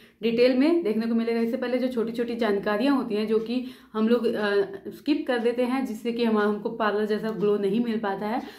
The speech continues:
तो पार्लर का टॉप सीक्रेट मैं बता रही हूँ आपको, जिसकी वजह से आपकी स्किन में जो अलग सी शाइन दिखती है, चमक आता है, वो सारी चीज़ें आज आपको पता चल जाएंगी और आप अपने घर पे कर पाओगे अच्छे से क्लींजिंग मिल्क और अपने फेस को सॉफ्ट, स्मूथ and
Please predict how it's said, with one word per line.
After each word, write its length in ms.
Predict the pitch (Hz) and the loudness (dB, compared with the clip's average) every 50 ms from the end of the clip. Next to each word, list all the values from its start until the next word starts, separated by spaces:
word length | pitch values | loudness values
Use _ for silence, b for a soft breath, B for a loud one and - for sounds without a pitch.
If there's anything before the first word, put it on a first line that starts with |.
| B B _ | B B _
तो 80 | 214 202 | -12 -8
पार्लर 360 | - 220 208 208 220 233 226 | -6 -4 -2 -2 -2 -2 -4
का 60 | 233 | -4
टॉप 300 | 233 - 196 202 208 - - | -6 -6 -8 -10 -10 -10 -12
सीक्रेट 340 | 220 - - 208 208 - 202 | -10 -6 -4 -4 -4 -4 -6
मैं 100 | 202 196 | -6 -4
बता 260 | 202 190 196 185 190 | -4 -4 -4 -4 -2
रही 120 | 196 220 | -2 -2
हूँ 80 | 240 240 | -2 -4
आपको, 340 | 233 233 233 - 262 269 269 B B B - | -6 -8 -6 -6 -6 -6 -6 B B B -8
जिसकी 220 | 226 226 226 - 226 | -6 -4 -4 -2 -2
वजह 180 | 226 233 226 | 0 0 0
से 120 | 226 226 226 | 0 -2 -2
आपकी 220 | 208 - - 233 | -4 -4 -6 -6
स्किन 280 | - - - 214 202 202 | -8 -6 -4 -4 -2 -2
में 220 | 208 220 226 220 | -2 -2 -2 0
जो 180 | 196 214 226 226 226 226 - - | 0 2 2 0 0 -2 -6 -6
अलग 280 | 196 196 202 208 208 | -4 -2 -2 -4 -4
सी 100 | - 233 | -6 -8
शाइन 380 | 226 226 214 196 185 190 208 208 | -6 -4 -2 0 2 2 2 2
दिखती 340 | 202 190 - - - 202 196 | 0 -2 -4 -6 -4 -4 -2
है, 220 | 202 196 208 202 | -2 -2 -4 -4
चमक 320 | - 190 180 190 196 196 202 | -6 -4 0 0 0 0 0
आता 220 | 185 175 175 185 | -2 -2 -4 -6
है, 200 | 190 196 226 233 B B B B B | -6 -6 -8 -8 B B B B B
वो 100 | 196 247 | -4 -4
सारी 220 | 233 247 220 202 208 | -2 0 0 -2 -2
चीज़ें 240 | - 214 202 202 | -2 -2 -2 -2
आज 140 | 208 202 196 | -2 -2 -4
आपको 240 | 202 202 202 - 226 | -4 -6 -6 -10 -10
पता 220 | - 220 214 233 | -10 -8 -6 -6
चल 180 | 240 - 240 240 | -8 -8 -6 -6
जाएंगी 200 | 240 240 233 262 | -4 -2 -2 -2
और 60 | 277 | -2
आप 120 | 269 254 254 | -2 -2 -2
अपने 160 | 269 302 294 | -2 -2 -2
घर 260 | 233 226 214 202 196 | -2 -2 -2 -2 -2
पे 180 | 190 220 233 233 | 0 0 -2 0
कर 220 | 226 214 196 196 | 0 -2 -4 -4
पाओगे 400 | 196 208 190 202 208 214 247 294 | -4 -4 -4 -4 -4 -4 -4 -4
अच्छे 440 | 311 311 - - 254 - - 285 269 | -6 -6 -8 -8 -8 -6 -4 -2 -2
से 160 | 269 269 254 | 0 -2 -2
क्लींजिंग 460 | - 233 233 240 226 226 233 240 233 226 | -2 -2 -2 -2 -2 0 0 0 2 2
मिल्क 220 | 233 233 226 - | 2 0 -2 -4
और 140 | 208 208 208 | -6 -6 -6
अपने 300 | 190 202 202 208 214 214 B B B B B B _ | -6 -4 -4 -4 -4 -6 B B B B B B _
फेस 300 | - 262 277 277 277 277 - | -4 -2 0 0 -2 -4 -4
को 220 | - 220 214 214 | 0 0 0 0
सॉफ्ट, 460 | 214 - 214 202 196 214 226 226 - | 0 -2 -2 -2 -2 -2 -4 -8 -12
स्मूथ 380 | - - - 202 196 208 226 233 226 - 180 185 | -16 -14 -8 -6 -6 -6 -6 -6 -8 -8 -8 -6
and 220 | 190 190 196 | -6 -6 -8